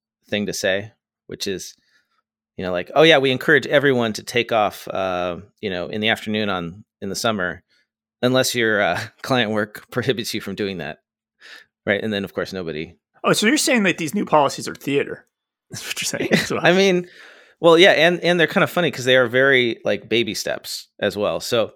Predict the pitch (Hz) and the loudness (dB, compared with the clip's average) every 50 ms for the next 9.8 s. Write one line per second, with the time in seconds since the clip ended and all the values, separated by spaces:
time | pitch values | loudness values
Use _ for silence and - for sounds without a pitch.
0 | _ _ _ _ _ _ - 135 127 151 147 143 - - 120 120 156 151 127 117 | _ _ _ _ _ _ -8 0 4 4 4 4 2 0 0 2 2 2 2 0
1 | 113 113 107 - - 107 95 - - 113 104 101 - 87 - - - - - _ | -2 0 -2 -2 -4 -8 -8 -4 -2 -2 -2 -2 -4 -10 -12 -14 -18 -20 -20 _
2 | _ _ _ _ _ _ _ _ _ - - 117 120 113 110 - - 147 147 147 | _ _ _ _ _ _ _ _ _ -2 0 2 4 2 2 2 2 2 2 2
3 | 143 135 - 127 123 131 135 120 - 101 76 - 57 107 - _ _ _ _ _ | 2 0 0 2 2 2 0 -2 -4 -6 -6 -6 -10 -14 -18 _ _ _ _ _
4 | _ _ - 113 - - 147 151 160 160 147 113 104 - 123 131 131 - - 135 | _ _ -8 -6 -2 0 0 2 2 0 -2 -6 -4 0 2 4 4 4 4 4
5 | 113 107 - - 143 135 143 127 113 127 139 131 - - 98 90 85 - - 107 | 2 4 2 2 2 2 2 2 2 0 -2 0 0 0 0 0 -2 -4 -6 -8
6 | 98 - - - 196 180 - - 156 139 127 113 104 92 - - 117 - - 151 | -6 -6 -4 -4 -4 -2 -2 -2 0 0 0 0 -2 -4 -6 -8 -4 0 4 4
7 | 139 143 139 - - 156 147 143 135 120 110 - - - 143 135 127 120 113 - | 4 4 4 0 0 0 0 2 0 -2 -4 -6 -6 -4 -2 -2 -2 -2 -2 -4
8 | 139 131 - - 95 87 82 - - - 131 123 - - - 101 - - - 147 | -6 -6 -6 -6 -8 -8 -10 -4 -2 -2 -2 0 -2 -6 -10 -12 -8 -4 -4 -2
9 | 139 - 147 123 127 123 120 117 117 120 123 120 - - - - | -2 -2 -2 0 2 2 2 2 2 2 2 0 0 -2 -6 -14